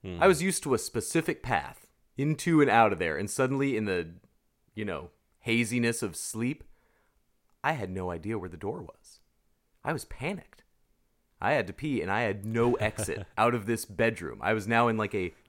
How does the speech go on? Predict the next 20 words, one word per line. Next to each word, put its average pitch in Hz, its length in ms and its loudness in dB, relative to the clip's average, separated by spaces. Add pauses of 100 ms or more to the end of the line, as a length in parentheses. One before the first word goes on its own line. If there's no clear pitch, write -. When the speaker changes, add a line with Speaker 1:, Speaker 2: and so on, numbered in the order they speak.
(160)
Speaker 2:
doorless 139 560 8
fortress, - 680 -4
right? 92 300 -2 (800)
Speaker 1:
You - 80 -14
got, 135 140 2
Speaker 2:
And 139 300 2
Speaker 1:
you 107 40 2
got 123 320 8
Speaker 2:
I, 117 120 8
Speaker 1:
skidamarinked. 92 640 0 (120)
Speaker 2:
I 147 500 8
pissed - 360 4
in 147 80 2
the 131 80 2
corner 123 400 6
of 107 80 2
my 110 120 2
Speaker 1:
<laughs> - 0 -
Oh, - 0 -
Speaker 2:
closet 160 540 12